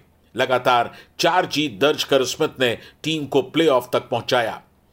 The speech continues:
इन उदाहरणों के बीच हैदराबाद सनराइजर्स का वार्नर को कप्तानी और टीम से हटाने का फैसला न सिर्फ दुर्भाग्यपूर्ण है, बल्कि आत्मघाती भी दिखाई देता है।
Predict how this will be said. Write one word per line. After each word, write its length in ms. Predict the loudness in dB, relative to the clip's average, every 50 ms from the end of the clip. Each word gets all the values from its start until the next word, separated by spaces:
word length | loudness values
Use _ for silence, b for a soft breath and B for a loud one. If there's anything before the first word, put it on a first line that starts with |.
| _ B B B B B B B B B 2
इन 120 | 2 4
उदाहरणों 460 | 4 4 2 2 2 4 4 4 2
के 140 | 2 2 -2
बीच 340 | 0 0 -2 -4 -4 -6 -8
हैदराबाद 540 | -4 -2 -2 2 4 2 4 4 4 2 2
सनराइजर्स 640 | 2 -2 -2 0 2 2 2 2 0 -2 -2 -4 -2
का 160 | 0 2 2
वार्नर 400 | 2 2 2 2 2 2 2 -2
को 180 | 0 2 0 0
कप्तानी 560 | 2 0 -2 -2 0 0 0 0 0 0 0
और 180 | 2 0 0 0
टीम 200 | -8 -8 -8 -6
से 160 | -6 -2 -2 0
हटाने 400 | 0 0 0 0 -2 0 -2 -2
का 120 | 0 0 -2
फैसला 480 | 0 2 2 2 2 0 -2 -2 -2 -2 -6 -14 B B B B B B -2
न 160 | -2 -2 0
सिर्फ 340 | 2 0 0 0 0 -4 -14 b b b -4
दुर्भाग्यपूर्ण 760 | 0 0 0 2 2 0 0 0 -2 -6 -4 -2 -2 0 0
है, 260 | 0 0 0 -2 -2 -6 B B B B -2
बल्कि 300 | -2 -2 -2 -4 -6 -6 0 2
आत्मघाती 800 | 2 2 2 0 -4 -8 -8 -8 -8 -2 -2 -2 0 0 -4 -4
भी 120 | -2 -2
दिखाई 340 | -2 -2 -2 0 0 -2 -2
देता 300 | 0 0 0 2 2 0
है। 260 | 2 2 0 -2 -4